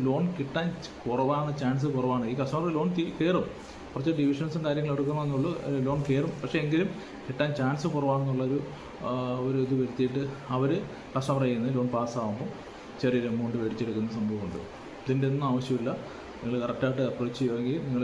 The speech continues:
കൃത്യമായിട്ട് ഫിനാൻസ് കമ്പനിയോ ബാങ്കിനെയോ ഓതറൈസ്ഡ് ആയിട്ടുള്ള ചാനൽ പാർട്ട്നേഴ്സിനെയോ നിങ്ങൾ ബന്ധപ്പെടുക. ബന്ധപ്പെടുമ്പോൾ ഈ എമൗണ്ട് ഒന്നും ഇല്ലാതെ കൃത്യമായി നിങ്ങൾക്ക് ഒരു ലോൺ പാസ്സാക്കി കിട്ടും.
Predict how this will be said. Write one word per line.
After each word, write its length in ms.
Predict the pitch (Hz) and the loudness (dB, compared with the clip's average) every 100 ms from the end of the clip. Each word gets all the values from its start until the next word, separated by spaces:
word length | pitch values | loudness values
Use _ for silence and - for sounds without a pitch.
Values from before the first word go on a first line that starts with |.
| 120 | 0
കൃത്യമായിട്ട് 500 | 113 139 135 143 123 | 0 2 2 2 0
ഫിനാൻസ് 280 | 120 120 123 | 0 0 0
കമ്പനിയോ 240 | 127 127 117 | 0 0 0
ബാങ്കിനെയോ 380 | 113 113 117 165 - - - 113 | -2 -2 -2 -4 -8 -12 -8 -2
ഓതറൈസ്ഡ് 420 | 123 135 131 139 | 0 2 2 2
ആയിട്ടുള്ള 360 | 131 135 120 120 113 107 - 127 | 0 0 0 0 0 -2 -6 -6
ചാനൽ 200 | 120 120 123 | -2 -2 0
പാർട്ട്നേഴ്സിനെയോ 520 | 120 120 113 113 123 139 - - - | 0 0 -2 -2 -4 -4 -10 -12 -8
നിങ്ങൾ 160 | 123 113 98 | -4 -2 -2
ബന്ധപ്പെടുക. 400 | 107 123 127 131 151 - - - | -2 0 0 0 -2 -8 -14 -8
ബന്ധപ്പെടുമ്പോൾ 440 | 107 127 123 123 123 160 | -2 0 2 2 2 2
ഈ 40 | 196 123 | 0 0
എമൗണ്ട് 300 | 123 127 127 | 0 2 2
ഒന്നും 140 | 127 110 | 0 0
ഇല്ലാതെ 300 | 113 113 147 - - - - | 0 -2 -4 -8 -12 -12 -8
കൃത്യമായി 480 | 123 - 131 117 151 | -4 0 0 0 0
നിങ്ങൾക്ക് 280 | 135 120 117 160 | -2 -2 -2 0
ഒരു 100 | 135 131 | 2 2
ലോൺ 120 | 180 - - | 0 -2 -4
പാസ്സാക്കി 340 | 110 123 120 | -2 0 0
കിട്ടും. 200 | 110 175 | -2 -4